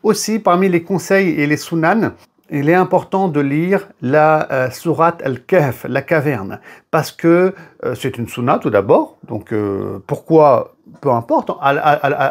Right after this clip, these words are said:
à la base, hein, nous on applique la sunna du prophète sallallahu alayhi wa sallam, et on n'a pas forcément besoin de comprendre. Toutefois, ici on sait pourquoi le prophète sallallahu alayhi wa sallam, donc, lisait, euh, la sourate Al-Kahf le vendredi, donc c'est pour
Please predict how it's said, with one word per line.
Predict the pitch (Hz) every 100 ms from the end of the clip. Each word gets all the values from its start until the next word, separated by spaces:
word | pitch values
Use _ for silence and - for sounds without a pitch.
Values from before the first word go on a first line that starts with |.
| 143
à |
la | 139
base, | 123 120 110
hein, | 143 165
nous | 160
on | 139 139
applique | 156 208 208 -
la | 147 127 123
sunna | - 143 156 151
du | 123
prophète | 131 143 165
sallallahu | 131 123 131 143 120 123
alayhi | 117 120
wa | 123 117
sallam, | - 127 214 277 - - - _ -
et | 143
on | 135
n'a | 135
pas | - - 233 233 - _
forcément | 185 170 190 208 202
besoin | 175 185
de | 196
comprendre. | - 165 - - - - - -
Toutefois, | 240 233 349
ici | 240 -
on | 262 190
sait | - - 196 131 - - -
pourquoi | 175 175 208
le | 180 165
prophète | - 185 226 208
sallallahu | 180 175 196 170 175
alayhi | 170 170
wa | 156 147
sallam, | 139 117 147 190 - -
donc, | 135 180 160
lisait, | 143 170 226 180 196 170 117 - _ 117
euh, | 123
la | 175
sourate | - 196 190 185
Al-Kahf | 165 135 196 185 185
le | 147
vendredi, | 135 123 123 226 311 - - -
donc | 156 185 -
c'est | - 208 202
pour | 269 302 180